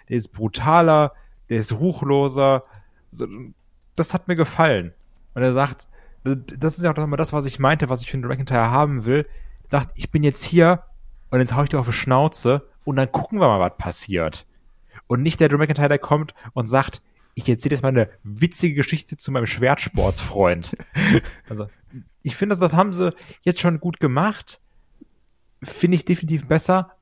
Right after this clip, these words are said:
aber das ist halt erst der Anfang, ne?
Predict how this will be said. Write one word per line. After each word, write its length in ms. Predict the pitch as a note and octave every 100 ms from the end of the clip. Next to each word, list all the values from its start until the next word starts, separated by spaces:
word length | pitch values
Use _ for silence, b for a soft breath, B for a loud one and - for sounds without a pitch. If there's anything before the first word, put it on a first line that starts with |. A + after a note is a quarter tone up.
| _ _ _ _ -
aber 500 | B2 D3 A#2+ D#2 - _ _ _ - - _ _ - - - - - - - - - _ - _
das 160 | B2 A#2
ist 100 | D3+
halt 140 | D3+
erst 220 | G#2+ B2+ -
der 100 | F#2+
Anfang, 480 | C3 D3+ D#2+ D#2
ne? 200 | E2 D#3